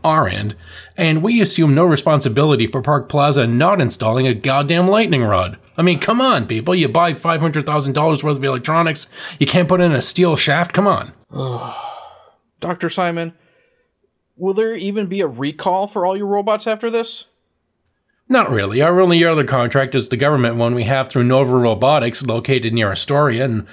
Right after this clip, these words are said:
Speaker 1: that's doing training with the military, and what are the chances of those units getting hit by lightning and coming to life?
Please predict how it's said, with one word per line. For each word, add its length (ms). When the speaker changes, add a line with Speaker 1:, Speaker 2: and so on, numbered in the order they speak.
Speaker 1:
that's 200
doing 240
training 320
with 100
the 60
military, 500
and 140
what 120
are 40
the 100
chances 400
of 180
those 300
units 260
getting 220
hit 160
by 140
lightning 340
and 100
coming 260
to 60
life? 400